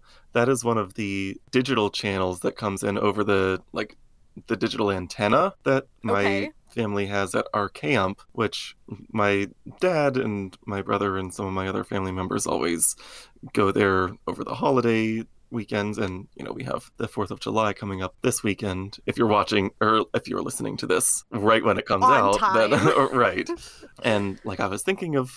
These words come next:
Speaker 1: going out to spend some time there with them, but, like, all they want to do is sit around and watch T V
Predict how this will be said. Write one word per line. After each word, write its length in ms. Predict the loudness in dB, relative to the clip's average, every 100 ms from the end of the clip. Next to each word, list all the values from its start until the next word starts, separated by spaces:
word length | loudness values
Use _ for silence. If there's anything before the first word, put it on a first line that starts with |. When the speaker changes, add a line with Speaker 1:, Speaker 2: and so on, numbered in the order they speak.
| -16 -6
Speaker 1:
going 280 | 2 4 4
out 240 | 2 2 -2
to 320 | -4 -2 -4 _ _ _ _
spend 300 | -6 -2 0
some 160 | 0 -4
time 260 | 0 0 2
there 160 | 0
with 200 | 0 0
them, 280 | 0 0 0
but, 260 | 0 -2 -2 _
like, 160 | -4 2
all 160 | 2
they 120 | 4 4
want 200 | 2 0
to 80 |
do 280 | -4 0 2
is 100 | 0
sit 120 | -2 -2
around 260 | 0 0
and 120 | 0
watch 480 | 0 0 0 -6 -14 -16 -12
T 220 | -6 -4
V 480 | -2 -2 -2 -4